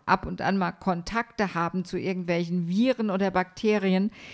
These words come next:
die uns nicht sofort krank machen, auch ganz sinnvoll. Und deswegen bin ich jetzt nicht jemand, der sagt,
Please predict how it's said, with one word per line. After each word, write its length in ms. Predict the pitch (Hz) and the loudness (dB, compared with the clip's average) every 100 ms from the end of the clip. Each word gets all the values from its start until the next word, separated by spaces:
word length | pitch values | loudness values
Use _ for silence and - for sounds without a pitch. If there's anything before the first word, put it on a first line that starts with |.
| - - - - | -18 -20 -2 6
die 160 | 208 | 8
uns 280 | 165 208 - | 8 6 2
nicht 180 | 269 - | -2 2
sofort 440 | 320 - 220 208 | 4 8 6 6
krank 320 | - 180 185 | 2 0 2
machen, 400 | 190 185 196 196 - - | 2 4 4 0 -2 -4
auch 240 | 185 185 | -4 -2
ganz 320 | 180 185 - | -2 -2 4
sinnvoll. 720 | 240 349 392 - 175 147 160 - - - - | 4 4 2 8 10 10 6 0 -12 -14 -2
Und 140 | 196 | 0
deswegen 540 | 196 190 196 196 190 175 | 2 4 4 4 2 2
bin 200 | 196 190 | 4 4
ich 140 | 214 | 6
jetzt 260 | 240 233 220 | 6 4 0
nicht 340 | 226 262 - | 0 -2 -2
jemand, 480 | 202 202 202 190 180 | -2 0 0 -2 -2
der 420 | 185 180 180 - - | 0 2 0 -4 -12
sagt, 460 | 151 175 170 - | -6 -4 -4 -8